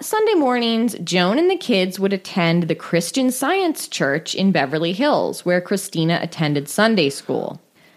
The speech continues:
After church, Joan would call her friend Sorky, who was a Christian Scientist in New York.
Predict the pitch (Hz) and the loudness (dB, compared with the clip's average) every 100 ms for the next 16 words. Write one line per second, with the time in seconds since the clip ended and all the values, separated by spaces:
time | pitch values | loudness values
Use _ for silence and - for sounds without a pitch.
0 | _ 320 370 381 381 - 247 226 - - | _ 0 2 2 0 2 2 2 -2 -10
1 | _ 147 165 165 190 277 311 - 247 254 | _ -10 0 4 4 4 0 -2 0 0
2 | 254 262 - 233 208 - - 262 285 - | 0 -2 0 0 0 -2 0 2 2 0
3 | 151 147 208 214 - 254 262 233 254 - | -2 0 0 -2 0 2 2 0 -2 -2
4 | 294 - 302 285 - 220 226 214 202 170 | -4 -2 0 0 0 0 0 0 0 -2
5 | - 170 170 185 226 160 - - | -2 -2 0 2 2 2 0 -8